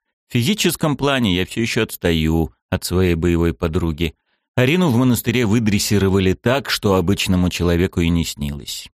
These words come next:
Чтобы выдерживать мой темп, девушка вынуждена замедляться. Поэтому я разрешил телохранительнице заниматься по собственной программе, без искусственных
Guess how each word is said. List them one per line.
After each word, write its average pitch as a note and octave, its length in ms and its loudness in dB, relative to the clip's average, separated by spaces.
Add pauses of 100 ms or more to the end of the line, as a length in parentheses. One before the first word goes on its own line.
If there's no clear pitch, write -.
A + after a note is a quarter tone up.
(200)
Чтобы G2+ 380 -2
выдерживать F#2 720 0
мой F2 180 2
темп, B2+ 400 -2
девушка F#2+ 400 0
вынуждена F#2 480 2
замедляться. E2 1040 0 (380)
Поэтому C#3 340 2
я B2 240 2
разрешил A2 800 2
телохранительнице F#2+ 960 0
заниматься F2 440 0
по G2 140 -2
собственной D#2 560 -4
программе, C#2+ 640 -6 (460)
без C3+ 300 -2 (100)
искусственных F#2+ 840 0